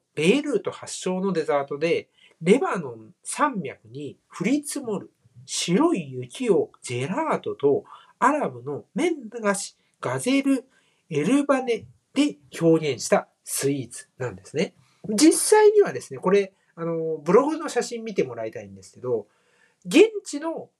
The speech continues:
この料理はこんなに美しくはなっていない。ただ、このお店が、えー、ぎ-、こういうふうにね、美しくしているっていうところなんですが、まあ、デザートとしてはしっかり存在すると。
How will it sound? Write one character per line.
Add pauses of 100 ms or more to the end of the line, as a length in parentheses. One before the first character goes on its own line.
(140)
こ
の
料
理
は
こ
ん
な
に
美
し
く
は
な
っ
て
い
な
い。 (240)
た
だ、 (200)
こ
の
お
店
が、 (340)
え
ー、 (200)
ぎ-、 (100)
こ
う
い
う
ふ
う
に
ね、
美
し
く
し
て
い
る
っ
て
い
う
と
こ
ろ
な
ん
で
す
が、 (340)
ま
あ、
デ
ザ
ー
ト
と
し
て
は
し
っ
か
り
存
在
す
る
と。